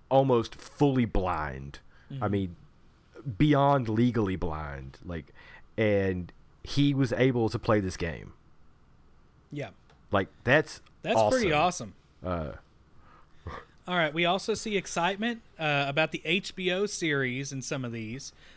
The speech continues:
Speaker 2: that people are saying, "Oh, the story is so good, they're actually making an H B O series about it."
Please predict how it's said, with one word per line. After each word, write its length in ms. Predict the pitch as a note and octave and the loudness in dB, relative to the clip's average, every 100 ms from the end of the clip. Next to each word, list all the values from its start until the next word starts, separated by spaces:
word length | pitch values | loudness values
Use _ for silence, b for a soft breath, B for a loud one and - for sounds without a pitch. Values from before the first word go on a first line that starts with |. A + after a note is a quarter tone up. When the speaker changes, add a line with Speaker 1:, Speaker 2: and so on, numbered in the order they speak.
| b | b
Speaker 2:
that 340 | - C#3+ C#3 - | -2 0 0 -2
people 240 | F3 F3 | -6 -2
are 40 | E3+ | -2
saying, 320 | F#3+ F3 F3+ | 4 4 6
"Oh, 160 | C4+ C4+ | 4 4
the 120 | B3 | 4
story 500 | - C4+ C#4+ D#4 D4 | 2 0 0 4 4
is 120 | C#4 | 4
so 260 | - C#4 B3+ | 4 4 4
good, 300 | G#3 D4 A#3+ | 2 4 4
they're 120 | G#3 | 4
actually 280 | G3+ G#3 G#3+ | 4 2 0
making 260 | G3+ G3+ F#3+ | 2 2 2
an 60 | |
H 200 | F#3 F3 | 2 0
B 140 | F3 F3 | 0 0
O 80 | A3 | 0
series 360 | - D3+ C3 | -2 -2 -2
about 280 | B2+ A#2+ A#2 | -4 -4 -4
it." 140 | C3 | -6